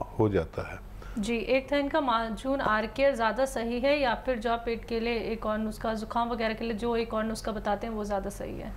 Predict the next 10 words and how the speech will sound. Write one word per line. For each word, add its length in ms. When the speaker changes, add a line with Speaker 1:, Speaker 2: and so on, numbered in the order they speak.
Speaker 1:
हाँ, 260
ये 160
माजून 680
आर 180
केयर 240
एक 120
पेटेंट 440
दवा 300
है 180
जो 260